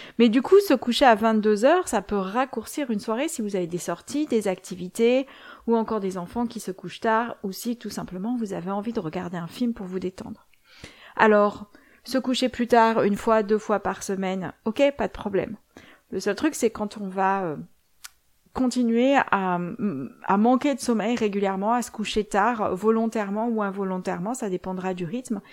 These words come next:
et on va finalement se retrouver avec un manque de sommeil. Le manque de sommeil a des conséquences à long terme. Dans ces conséquences, on peut retrouver une baisse des défenses immunitaires, pas la meilleure des choses à faire en rentrée de, d'hiver.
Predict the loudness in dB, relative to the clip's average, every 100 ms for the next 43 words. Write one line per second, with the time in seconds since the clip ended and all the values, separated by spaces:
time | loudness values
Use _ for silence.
0 | _ -4 -2 -4 -2 0 0 -2 -4 -4
1 | -6 -10 -8 -4 -2 -2 -6 -6 -4 0
2 | 0 0 -6 -8 -6 -4 -2 2 2 2
3 | 0 -4 -4 -4 -2 -2 -4 -10 -20 -14
4 | -4 -2 -2 -2 -4 -4 -6 -6 -6 -6
5 | -10 -10 -10 -8 -10 -12 -14 -18 _ _
6 | -20 -20 _ _ _ -2 -2 -2 -2 -2
7 | -2 -2 -2 -2 -6 -8 -10 0 2 2
8 | 0 -2 2 0 2 0 0 -2 -6 -6
9 | -6 -4 -2 0 0 0 -8 _ -20 _
10 | _ -4 0 2 2 2 0 -2 -2 -2
11 | -2 0 0 0 -4 -6 -6 -6 -4 -4
12 | -2 -4 -4 -2 0 0 0 -4